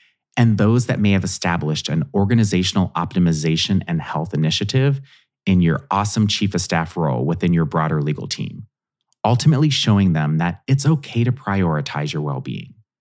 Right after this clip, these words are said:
So how can you ensure that you're taking enough time off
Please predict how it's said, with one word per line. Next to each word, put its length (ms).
So 300
how 180
can 160
you 120
ensure 360
that 100
you're 140
taking 380
enough 280
time 300
off 280